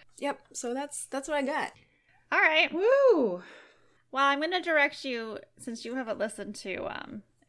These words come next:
Speaker 2: any of these episodes we did without you, listen to all of them,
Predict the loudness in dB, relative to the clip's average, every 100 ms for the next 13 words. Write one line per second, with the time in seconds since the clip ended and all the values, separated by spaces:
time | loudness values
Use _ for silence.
0 | -10 -6 -6 -6 -4 -4 -4 -2 -2 -2
1 | -2 -2 0 -2 -2 -4 -6 -10 _ _
2 | -2 -2 0 2 4 4 4 0 -4 -4
3 | -10